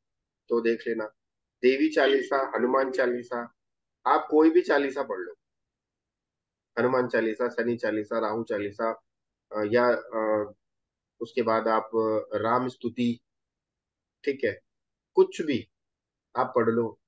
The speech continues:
शनि चा-, उसके बाद अपना शिव चालीसा हो गया। आप उस चालीसा में सिर्फ और सिर्फ क्या है, भगवान का वर्णन ही तो है। मतलब वर्णन in the sense सिर्फ और सिर्फ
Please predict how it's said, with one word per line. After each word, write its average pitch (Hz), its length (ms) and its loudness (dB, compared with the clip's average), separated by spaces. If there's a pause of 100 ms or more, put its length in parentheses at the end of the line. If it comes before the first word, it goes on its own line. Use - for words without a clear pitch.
(380)
शनि 131 320 0
चा-, 113 240 0
उसके 113 300 -2
बाद 113 260 0 (180)
अपना 113 640 -2
शिव 139 220 -4
चालीसा 113 420 -2
हो 104 180 -2
गया। 98 260 -8 (680)
आप 143 120 2
उस - 240 -4
चालीसा 151 340 2
में 165 120 0
सिर्फ 165 300 0
और 143 100 -6
सिर्फ 151 280 -6
क्या 147 120 0
है, 131 80 0
भगवान 120 420 -2
का 147 100 -8
वर्णन 143 360 -2
ही 151 60 -6
तो 151 220 -8
है। 151 60 -18 (1300)
मतलब 151 260 0 (180)
वर्णन 151 340 6
in 185 120 6
the 180 120 4
sense 202 240 0
सिर्फ - 400 -2
और 170 100 0
सिर्फ 190 220 -4